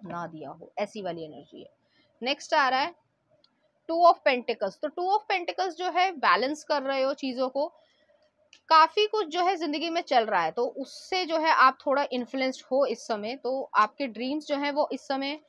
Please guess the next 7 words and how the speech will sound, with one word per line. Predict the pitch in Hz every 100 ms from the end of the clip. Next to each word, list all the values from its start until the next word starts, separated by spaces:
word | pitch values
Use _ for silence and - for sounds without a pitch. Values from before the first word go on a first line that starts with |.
| _ _ _ _ -
अ, | 208 -
एक | 233 240 - - _ _ -
करियर | 247 226 277 294
पे | 311
ज़्यादा | 277 220 208 254
होंगे | 269 254 254 262
rather | 240 180 202 233